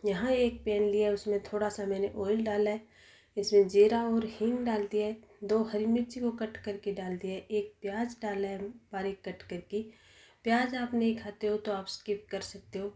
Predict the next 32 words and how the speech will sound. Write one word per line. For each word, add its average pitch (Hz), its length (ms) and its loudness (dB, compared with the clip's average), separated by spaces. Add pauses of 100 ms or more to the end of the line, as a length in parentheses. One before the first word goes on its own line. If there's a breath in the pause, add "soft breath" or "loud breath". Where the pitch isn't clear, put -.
यहाँ 208 220 0
मैंने 240 300 2
चार 226 240 -4
पांच 202 340 -8
आलू 196 280 -4
लिया 208 220 2
है 202 120 2
बॉईल 190 240 -4 (120)
किया 190 140 -4
हुआ। 190 160 -6 (320)
आलू 208 260 -2
को 233 140 0
डाल 202 200 -4 (120)
के 208 80 -6
कुछ - 340 -14
मसाले 190 460 -6
डाल 170 240 -6
देती 175 260 -8
हूँ। 226 140 -6 (580 loud breath)
बेसिक 226 400 2
सा 262 160 -8
मसाला 226 420 -2
है, 220 80 -2
कुछ 220 280 -4
अलग 196 240 -2
से 208 200 -4
नहीं 202 240 4
है। 214 140 -2 (160)
हल्दी 202 340 -2
है, 202 240 -2
दाना 180 300 -4
है 214 240 -4